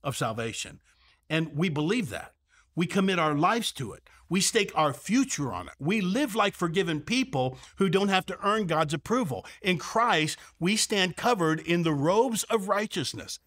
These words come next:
So as we pursue God and God faithfully reveals himself to us, he shows us his plan to make right what is wrong, to reverse the curse of selfishness in our heart,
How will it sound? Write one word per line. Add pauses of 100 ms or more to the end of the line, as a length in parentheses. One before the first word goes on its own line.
(220)
So
as
we
pursue
God (280)
and
God
faithfully
reveals
himself
to
us, (260)
he
shows
us
his
plan
to
make
right
what
is
wrong, (280)
to
reverse
the
curse
of
selfishness
in
our
heart,